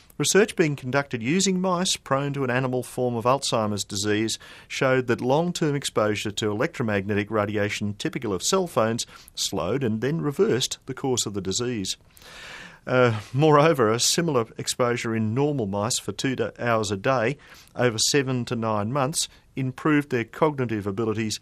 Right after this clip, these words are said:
compared with tr-, control specimens. Aaron Dash and colleagues provided their data on a recent issue of the Journal of Alzheimer's Disease. They also say that the findings provide striking evidence for both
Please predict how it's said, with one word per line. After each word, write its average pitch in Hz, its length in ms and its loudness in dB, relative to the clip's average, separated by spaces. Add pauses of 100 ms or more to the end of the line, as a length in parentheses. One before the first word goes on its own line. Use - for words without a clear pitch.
(160)
compared 113 480 -2
with 113 340 -2
tr-, - 140 -8
control 120 520 -2
specimens. 98 680 -6 (840)
Aaron 143 280 2
Dash 127 340 0
and 110 100 -4
colleagues 127 520 -2 (200)
provided 165 600 2
their 104 160 2
data 104 440 -2
on 120 160 2
a 110 300 -2
recent 131 560 -2
issue 131 380 0
of 117 160 -4
the 104 140 -2
Journal 139 500 -2
of 120 240 -6
Alzheimer's 101 600 -2
Disease. 90 560 -6 (400)
They 117 140 6
also 147 380 2
say 131 260 2
that 107 160 -4
the - 80 -12
findings 143 500 -2
provide 110 440 -2
striking 135 580 -2
evidence 101 400 -2 (220)
for - 120 -6
both 113 400 0